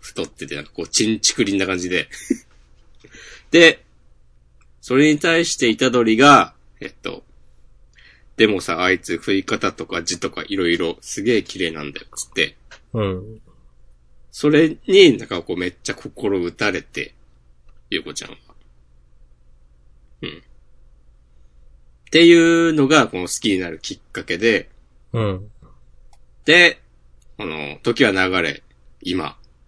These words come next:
Speaker 1: その、まあ、優子ちゃんは背が伸びたり、この、東京に出てきた、そう、環境の変化の影響とかで、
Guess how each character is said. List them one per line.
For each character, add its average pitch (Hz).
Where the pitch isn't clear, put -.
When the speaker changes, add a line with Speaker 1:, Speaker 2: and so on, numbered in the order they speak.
Speaker 1:
そ -
の、 -
ま -
あ、 127
優 131
子 104
ち -
ゃ 87
ん 82
は 80
背 117
が 101
伸 95
び 90
た 82
り、 92
こ -
の、 71
東 98
京 92
に 92
出 117
て 127
き -
た、 78
そ -
う、 82
環 113
境 110
の 101
変 104
化 87
の 78
影 87
響 92
と 78
か 80
で、 80